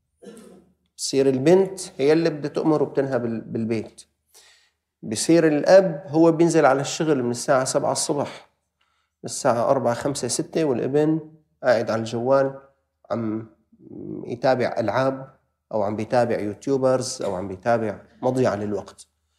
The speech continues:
وبعد هيك كمان الابن إنه بيعيط: "ليش مالك جايب فواكه معك؟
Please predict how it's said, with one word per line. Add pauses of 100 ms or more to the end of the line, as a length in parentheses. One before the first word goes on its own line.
(300)
وبعد
هيك
كمان
الابن
إنه
بيعيط: (460)
"ليش
مالك
جايب (220)
فواكه
معك؟